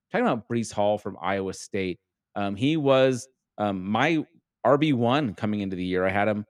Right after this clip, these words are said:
uh, ahead of Bijan. I had him ahead of Tank, partially because his eligibility was,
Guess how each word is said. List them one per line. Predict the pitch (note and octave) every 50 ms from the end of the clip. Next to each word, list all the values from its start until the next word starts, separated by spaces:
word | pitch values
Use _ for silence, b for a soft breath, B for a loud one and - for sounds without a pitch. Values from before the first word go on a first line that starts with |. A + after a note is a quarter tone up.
| _ _ _ _ _ _ -
uh, | G2 G2 - -
ahead | G2 G2+ F2+ A#2+ A2+
of | A#2+ A2+ F#2+
Bijan. | F#2+ C3+ C#3 C#3 B2+ C3 C#3 B2+ B2+ A#2+
I |
had | A2 A2+ A2+
him | A2 G#2
ahead | G#2 G2 F2+ G#2+ F2+
of | D#2+ - -
Tank, | - - C#3 C3+ C3+ A#2+ - _ _ -
partially | A3+ C4+ A#3+ - - E3+ D#3
because | C3+ C#3 A#2+ - C3 A2+ A2+ A2 -
his | - A#2+ G#2+
eligibility | A#2 A2+ A2 G#2+ F#2+ G#2 F#2+ G2+ G2+ G2+ G2 G2+ G2
was, | G2 F#2+ G2 F#2+ F#2+ F#2+ F#2 -